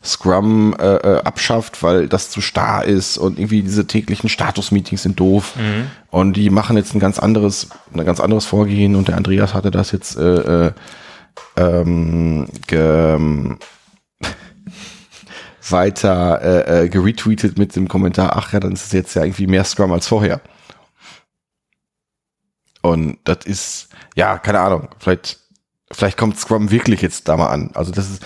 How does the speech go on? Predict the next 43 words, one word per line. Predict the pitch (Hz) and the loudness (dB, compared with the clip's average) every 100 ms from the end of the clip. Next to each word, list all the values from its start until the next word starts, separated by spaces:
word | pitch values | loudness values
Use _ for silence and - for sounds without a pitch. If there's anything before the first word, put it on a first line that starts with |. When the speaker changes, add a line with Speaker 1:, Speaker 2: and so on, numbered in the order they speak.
| - | -20
Speaker 1:
Scrum | - - 98 117 | -12 0 0 2
wird | 117 113 | 0 0
jetzt | 101 - | -4 0
so | 110 110 107 - _ - | 2 4 0 -6 _ -8
in | 98 | -6
vielen | - 107 | 0 0
Organisationen | - 98 98 90 - 101 101 104 | 2 0 0 0 0 2 2 2
als | - 85 - - | 2 0 -2 -2
das, | 90 - - - - _ _ _ _ _ _ _ _ _ _ _ _ _ _ _ | 0 0 -6 -12 -16 _ _ _ _ _ _ _ _ _ _ _ _ _ _ _
als | - 95 | -4 -4
die | - 101 | 0 2
weitere | 92 127 107 | 2 2 2
Managementmethode, | 101 123 - 98 - 90 98 92 85 - _ | 4 2 2 0 0 -2 0 2 2 -2 _
also | - 90 | -4 0
als | 87 - | 0 2
wirkliches, | 107 101 104 98 | -2 0 -4 -4
als | - 92 | -4 -2
nicht, | 107 110 - _ _ _ _ - | 0 -2 -4 _ _ _ _ -2
als, | 95 - - | -2 -2 -6
als | 101 - | -2 -2
ein | 95 | -4
Tool, | - 127 131 | 0 4 4
mit | 90 92 | 2 2
dem | 110 | 2
ich | 98 | 2
schnell | - 95 | 2 0
Feedback | 147 135 127 | 0 0 -2
krieg, | - 139 143 - _ _ _ _ - | 2 0 0 -8 _ _ _ _ -12
oder | - 92 | 0 2
ein | 90 | 2
Tool, | - 110 113 | 0 4 4
mit | 110 101 98 | 4 2 2
dem | 104 | 0
ich, | - 95 - - | 0 -4 -4 -6
äh, | 85 | -4
keine | - 104 | -2 0
Ahnung, | 67 82 78 | 0 0 -2
Transparenz | 98 - 101 120 120 | -4 0 0 0 0
krieg, | - 123 - - | 0 0 -2 -4
mit | 92 | 0
dem | 98 98 | 2 0
ich | - | 0
jetzt, | 98 - - - | -4 -4 -14 -16